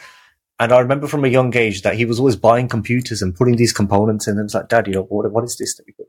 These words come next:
And he'd be teaching me little things about technology. And it's like, "Look, whatever it is, make sure you tinker with it, you know, make sure it's pin perfect." So from a young age, I've always had this thing that whatever you have in front of you in terms of technology, don't be afraid to go inside and explore what it actually is. You know,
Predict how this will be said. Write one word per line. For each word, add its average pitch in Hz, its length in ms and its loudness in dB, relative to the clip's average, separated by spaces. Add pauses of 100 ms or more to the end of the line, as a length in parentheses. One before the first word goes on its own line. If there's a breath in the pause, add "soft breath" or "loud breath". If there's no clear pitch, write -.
(300 loud breath)
And 123 80 0
he'd 151 60 2
be 143 80 4
teaching 175 340 0
me 170 100 4
little 151 180 0
things 135 260 0
about 135 220 2
technology. 120 520 -4
And 120 80 -2
it's 113 120 -4
like, 127 80 -2
"Look, 135 160 -4
whatever 151 280 2
it 120 100 0
is, 104 120 -4
make 123 120 -2
sure 156 140 -4
you 147 120 -4
tinker 113 320 -10
with 107 120 4
it, - 100 -2
you 101 60 2
know, 95 120 0
make 107 160 0
sure 113 120 -2
it's 107 100 -4
pin 107 280 -10
perfect." - 440 -10 (440 soft breath)
So - 220 -10
from 151 120 4
a 143 60 6
young 170 260 4
age, 127 220 2
I've 127 140 -2
always 143 240 4
had 135 180 0
this 127 160 -2
thing 120 200 0
that - 200 -2
whatever 160 240 4
you 156 180 0
have 127 200 0
in 123 80 -4
front 127 260 -2
of - 60 -6
you 104 100 0
in 101 60 0
terms 113 260 0
of 104 80 0
technology, 104 640 -4 (400)
don't 156 180 2
be 185 100 4
afraid 139 400 2
to 123 80 -2
go 117 200 4
inside 110 420 2
and 101 100 -6
explore 104 520 0
what 98 120 2
it 98 100 0
actually 87 420 -4
is. 85 140 -8
You 87 60 -8
know, 87 140 -4